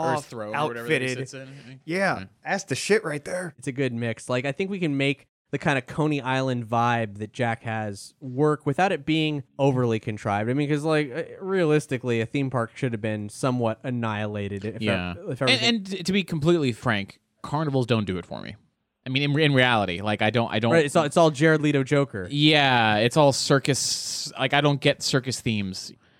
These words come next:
Speaker 2: If this is pre-nineteen fifty-four and, uh, Disney has not opened yet, I get why the circus is important. But, eh, am I making any sense here? Or am I just talking on my ass
Speaker 3: No,
Speaker 2: again? Like,
Speaker 3: no,
Speaker 2: <laughs> it's
Speaker 3: but
Speaker 2: like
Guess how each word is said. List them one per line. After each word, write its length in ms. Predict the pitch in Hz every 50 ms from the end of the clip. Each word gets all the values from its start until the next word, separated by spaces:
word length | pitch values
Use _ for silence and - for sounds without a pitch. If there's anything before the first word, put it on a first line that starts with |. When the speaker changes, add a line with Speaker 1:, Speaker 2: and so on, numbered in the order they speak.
| _ _ _ _
Speaker 2:
If 140 | - 143 -
this 180 | 175 175 -
is 80 | 175 143
pre-nineteen 800 | - - - 156 160 165 165 156 156 160 143 - - 165 156 151
fifty-four 1000 | - - 165 151 - 147 131 120 - - - 143 143 143 147 147 156 165 170 165 _ _ _ _ _ _
and, 300 | - 127 123 127 123 120
uh, 220 | 123 120 120 117 113
Disney 340 | 117 127 135 135 151 147 143
has 180 | 143 143 135
not 140 | 147 147 143
opened 300 | 139 147 147 - 151 147
yet, 240 | 147 147 151 156 -
I 80 | - 127
get 300 | 113 - 123 127 - -
why 140 | 131 127 127
the 80 | 127
circus 340 | - - 135 - 151 127 131
is 120 | 135 131
important. 520 | 131 135 127 - 139 139 135 143 143 143 - _ _
But, 360 | - 117 120 113 113 110 190 _ _ _ -
eh, 200 | - 175 170 170 160
am 120 | 170 175 196
I 40 |
making 220 | 202 214 202 190 180
any 140 | 180 185 175
sense 220 | 127 202 180 170
here? 80 | - 175
Or 20 |
am 60 | 151 131
I 60 | 131
just 140 | 123 117 -
talking 240 | 131 113 - 113 110
on 60 | 101
my 120 | 98 92 90
ass 200 | 87 85 85 -
Speaker 3:
No, 120 | 269 220 151
Speaker 2:
again? 120 | 117 87 92
Like, 140 | 110 131 160
Speaker 3:
no, 160 | 156 139 135
Speaker 2:
<laughs> 40 | 185
it's 100 | 175 151
Speaker 3:
but 120 | 170 170
Speaker 2:
like 100 | 160 -